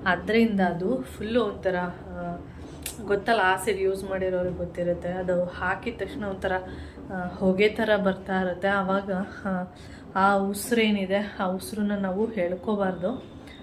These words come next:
ಆ, ಲಂಗ್ಸಿಗೆ ತುಂಬ, ಆ, ಪ್ರಾಬ್ಲಮ್ ಆಗುತ್ತೆ. ಅದನ್ನೇನಾದರೂ ನಾವು ಆಸಿಡ್ ಹಾಕಿ ಏನಾದರೂ ತೊಳಿತೀವಿ ಅಂದರೆ ಟೆರೆಸ್ ಮೇಲೆ ಅಥವಾ ಕೆಳಗಡೆ ತೊಗೊಂಡೋಗಿ ನಾವು ತೊಳೆದ್ರೆ ಆವಾಗ ಓಕೆ ಗಾಳಿಯಲ್ಲಿ ಹೋಗ್ಬಿಡುತ್ತೆ.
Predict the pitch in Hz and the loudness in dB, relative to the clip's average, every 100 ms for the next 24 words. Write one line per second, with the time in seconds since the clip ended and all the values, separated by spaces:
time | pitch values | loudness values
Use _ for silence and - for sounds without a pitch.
0 | - - 196 180 180 180 190 208 208 214 | -14 -8 -2 0 0 2 4 4 2 0
1 | 208 202 202 190 190 208 - - 190 185 | -2 -2 -2 0 0 -2 -4 -8 -4 -4
2 | 180 185 180 180 190 190 185 175 165 175 | -2 0 0 0 0 0 -2 -4 -10 -10
3 | 202 - - - - - - 170 202 190 | -14 -14 -20 -20 -20 -12 -6 -4 0 0
4 | 190 190 190 208 202 208 185 185 180 185 | 2 0 0 -4 -6 -4 -2 0 0 -2
5 | 208 196 185 185 190 180 180 190 185 196 | 0 2 0 -2 -4 -4 -4 -6 -6 -6
6 | 175 185 208 208 190 180 180 240 - - | -2 -2 -2 -2 -2 -2 -4 -6 -6 -14
7 | - - - - - 185 180 185 190 190 | -20 -20 -20 -18 0 4 4 4 2 -2
8 | 180 185 180 185 180 185 180 180 180 190 | 0 -2 -2 -4 -4 -4 -2 0 0 0
9 | 190 180 180 180 180 226 240 - 185 175 | -2 -2 -4 -4 -2 -2 -4 -4 -6 -4
10 | 180 180 185 175 180 196 185 175 170 240 | -8 -6 -4 -2 -2 -2 -2 -4 -6 -6
11 | 120 107 208 233 240 190 190 190 202 196 | -6 -6 -2 0 0 0 0 0 0 0
12 | 208 202 185 185 185 190 202 208 - - | 0 0 -2 -2 -4 -4 -6 -8 -12 -16